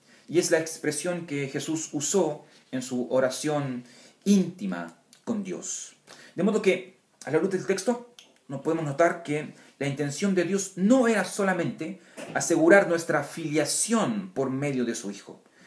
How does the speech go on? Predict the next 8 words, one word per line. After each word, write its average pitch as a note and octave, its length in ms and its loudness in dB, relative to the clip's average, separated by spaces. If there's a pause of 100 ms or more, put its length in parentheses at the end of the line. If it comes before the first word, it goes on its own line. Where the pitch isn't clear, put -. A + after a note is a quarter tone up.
(160)
sino D#3 240 0
también F3 520 0 (220)
asegurarla G3 840 4
por C3+ 180 -2
medio F#3 480 -2
de E3 180 -2
su D#3+ 140 -8
Espíritu. - 560 -4